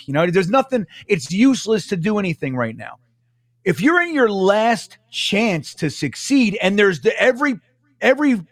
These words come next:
possibility that you could be extended, like, you get us into the playoffs and you could be extended, you can keep the job. It's not ne-, it's not written. It's not decided. You put all guns forward, man. Every resource you have to ensuring that that happens.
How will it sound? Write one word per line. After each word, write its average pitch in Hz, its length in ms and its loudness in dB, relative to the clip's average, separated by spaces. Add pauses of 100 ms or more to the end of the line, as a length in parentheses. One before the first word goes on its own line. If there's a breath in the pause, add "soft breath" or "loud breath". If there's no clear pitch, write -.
(120)
possibility 185 960 0 (240 loud breath)
that 170 160 0
you 185 100 -2
could 165 180 -2
be 160 160 -2
extended, 247 640 0
like, 156 180 0
you 147 100 -10
get 202 140 2
us 214 200 -2
into 202 120 -2
the 156 120 0
playoffs 285 640 4
and 175 100 -6 (240 loud breath)
you 254 140 -2
could 311 100 0
be 311 100 4
extended, 302 400 0
you 233 120 2
can 247 180 -4
keep 311 260 0
the 240 80 -8
job. 156 280 2
It's 151 180 -6
not 254 260 0
ne-, 190 320 0
it's 165 140 -8
not 247 180 2
written. 220 460 0
It's 233 160 -6
not 190 180 -2
decided. 202 540 -2 (260 loud breath)
You 233 200 2
put 330 240 2
all 294 320 6
guns 247 400 0
forward, 226 560 2
man. 98 260 -10 (840)
Every 285 360 4
resource 262 640 0
you 208 120 -2
have 190 440 -2 (220 loud breath)
to 208 180 2
ensuring 208 640 0
that 180 160 0
that 175 180 4
happens. 208 460 -2